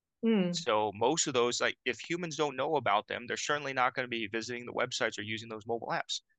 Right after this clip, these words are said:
Speaker 2: So who the heck is using those apps and visiting those websites? That's where, you know, the fraud has really kind of filled in, uh, the gaps. And because there was so much money, budgets pouring into digital,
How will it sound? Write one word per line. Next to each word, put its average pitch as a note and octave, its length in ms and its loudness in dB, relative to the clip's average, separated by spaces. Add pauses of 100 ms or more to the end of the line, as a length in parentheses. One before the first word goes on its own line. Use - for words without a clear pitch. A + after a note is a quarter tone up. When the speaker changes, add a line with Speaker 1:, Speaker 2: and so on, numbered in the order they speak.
(140)
Speaker 2:
So B2 280 0
who D3 180 2
the C#3 80 0
heck C3+ 220 0
is G#2 140 -6
using A#2 640 -2 (320)
those A2 200 0
apps A2 360 2
and A2 160 -4
visiting G#2+ 340 -6
those G2+ 160 -8
websites? - 520 -10 (540)
That's B2 280 2
where, A#2+ 580 6
you A2 100 -12
know, G#2+ 100 -2
the G2 80 -6
fraud A2+ 340 4
has G2+ 140 -6
really A2+ 680 0
kind A2+ 140 -2
of G2+ 80 -8
filled B2 460 0
in, A#2 320 -4 (160)
uh, G#2+ 120 -2
the G#2 120 -4
gaps. F2+ 560 -2 (440)
And A2 200 -2
because G#2+ 260 -2
there G#2+ 120 2
was G#2 120 -2
so C3+ 400 4
much C3 420 -2 (260)
money, A2 580 0
budgets A2 460 2 (140)
pouring A#2 300 2
into G#2 200 -6
digital, A2 540 -2